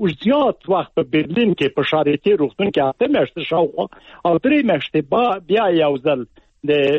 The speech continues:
آلمان د نظامي روغتون کې بیا وم. نو له هغې نه راوروسته بیا لکه ستاسو یادونه وکړله، دغه فرهنګي د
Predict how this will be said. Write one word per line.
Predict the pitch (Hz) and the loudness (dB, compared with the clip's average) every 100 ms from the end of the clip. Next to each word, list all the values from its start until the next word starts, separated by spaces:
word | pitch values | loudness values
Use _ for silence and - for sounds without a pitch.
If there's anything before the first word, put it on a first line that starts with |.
| 190 151 | -2 -6
آلمان | 240 160 160 175 156 202 175 | -2 0 2 2 0 -2 -2
د | 151 147 156 170 190 175 180 170 | 0 2 0 -2 -6 -2 2 2
نظامي | 151 151 151 185 | 2 0 0 0
روغتون | 151 - 156 | 0 0 -2
کې | 135 135 | -2 -2
بیا | 156 156 | 0 0
وم. | 135 143 143 - _ _ 139 | 0 0 -2 -4 _ _ 0
نو | 139 147 | 2 2
له | 175 180 | 2 0
هغې | 226 269 | 0 0
نه | 226 | 0
راوروسته | 202 214 262 - 190 | 0 0 -2 -2 0
بیا | 208 | 0
لکه | 185 165 | 0 -4
ستاسو | - 240 - 202 208 | -2 -4 0 0 2
یادونه | 196 180 196 202 196 | 2 2 0 0 -2
وکړله، | 190 175 185 160 - _ - | 0 0 0 -2 -10 _ -4
دغه | 160 156 | -2 0
فرهنګي | 165 147 160 180 240 226 | -2 -2 -2 0 0 0
د | 208 | 0